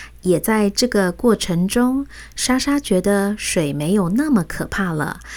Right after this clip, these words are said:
反而是凉凉的，很舒服。接着，她开始练习踢水、划手，等到姿势都熟练了，教练才开始教她最后的换气。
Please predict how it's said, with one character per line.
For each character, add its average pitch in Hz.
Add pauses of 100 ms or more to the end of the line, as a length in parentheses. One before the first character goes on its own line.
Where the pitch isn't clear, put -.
(160)
反 -
而 170
是 220
凉 180
凉 196
的， 226
很 -
舒 262
服。 180 (680)
接 214
着， 202
她 -
开 185
始 170
练 185
习 165
踢 269
水、 - (320)
划 175
手， - (480)
等 160
到 196
姿 254
势 247
都 214
熟 170
练 247
了， 180 (380)
教 185
练 175
才 160
开 175
始 -
教 170
她 170
最 180
后 165
的 143
换 190
气。 -